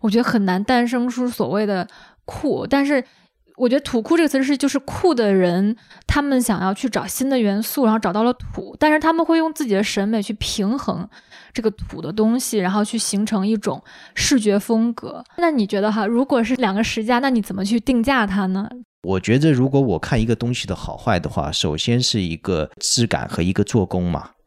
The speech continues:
Speaker 2: 就是从美观的方面去考虑。呃，至于它背后的概念，我没办法去衡量它的多少。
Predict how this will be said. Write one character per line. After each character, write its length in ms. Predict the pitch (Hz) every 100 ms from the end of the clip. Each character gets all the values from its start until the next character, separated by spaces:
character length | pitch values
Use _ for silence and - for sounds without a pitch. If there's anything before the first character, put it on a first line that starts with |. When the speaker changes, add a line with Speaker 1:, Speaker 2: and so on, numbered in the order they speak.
| _
Speaker 2:
就 140 | 147
是 140 | 113 107
从 180 | - 101
美 160 | 92
观 220 | - 90
的 80 | 95
方 180 | 87 82
面 160 | 82 -
去 100 | -
考 200 | - -
虑。 200 | - - - _ - -
呃， 200 | 104 101
至 160 | 104 123
于 60 |
它 100 | 135
背 180 | 127 151
后 160 | 127 127
的 120 | 120
概 240 | 160 113
念， 360 | 98 78 57 50 - _
我 500 | 85 85 67 50 50 -
没 180 | 80
办 220 | 90 123 90
法 340 | 85 50 - _ -
去 200 | - 101
衡 240 | - 80
量 180 | 85 78
它 120 | - 95
的 140 | 92
多 180 | 101 104
少。 300 | - -